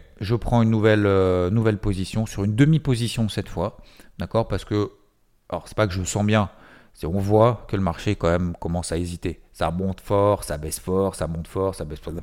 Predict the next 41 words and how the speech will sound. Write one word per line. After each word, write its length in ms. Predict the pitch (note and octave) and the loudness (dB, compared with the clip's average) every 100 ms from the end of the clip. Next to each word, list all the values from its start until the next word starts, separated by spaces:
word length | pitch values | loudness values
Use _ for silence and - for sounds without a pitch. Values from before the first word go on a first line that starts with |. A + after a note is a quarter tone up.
| F#2+ | -6
puis 120 | - - | -8 -8
finalement 240 | - F2+ | -4 -2
en 40 | |
fait 160 | F2+ G2 | -2 -4
ça 100 | F#2+ | -6
fait 100 | - | -8
rien 140 | F2 | -10
au 40 | F2+ | -10
final. 380 | - G2+ A2+ G2 | -8 -4 -4 -4
Bref, 220 | - G#2 | -4 -4
porte 200 | - - | -4 -4
de 60 | G2+ | -4
saloon. 300 | - F#2+ D#2 - - - - - | -2 -4 -4 -12 -20 -20 -20 -14
Donc 180 | - F#2 | -6 -4
attention, 640 | G#2 G#2 - G#2 A#2 A2+ | -2 -4 -2 0 2 0
je 80 | F#2 | -2
sais, 260 | - F2+ | -2 -2
porte 200 | G2 F2+ | 0 -2
de 60 | F#2 | -2
saloon 240 | - F2+ | -2 -4
potentiel. 480 | F#2+ G2 - D#2+ A#2 | -4 -8 -8 -4 -4
Donc 160 | A2+ - | -4 -6
cette 140 | G#2+ | -6
fois, 140 | - C#3 | -2 -2
je 80 | |
prends 120 | - A2+ | 0 0
une 120 | A2+ | 4
demi-position. 680 | A#2 C3 - G2+ E2+ - - _ _ _ | 4 2 2 0 0 -10 -14 _ _ _
Voilà. 200 | F#2 - - _ - - - - | -8 -8 -12 _ -20 -18 -20 -14
Trois 140 | - A2 | -2 -2
mille 120 | A2 | 0
sept 160 | G2+ - | -4 -4
cent 100 | G2+ | -6
soixante-dix-sept. 800 | F#2+ - F#2 E2+ - G2+ - - | -6 -6 -6 -6 -4 -4 -4 -8
Et 100 | A2 | -8
puis 140 | - | -6
qu'est-ce 160 | - - | -8 -8
qui 100 | G#2 | -10
se 60 | - | -4
passe 160 | F#2+ | -2
derrière ? 460 | F2 D#2 F2+ G#2+ | 0 0 0 -2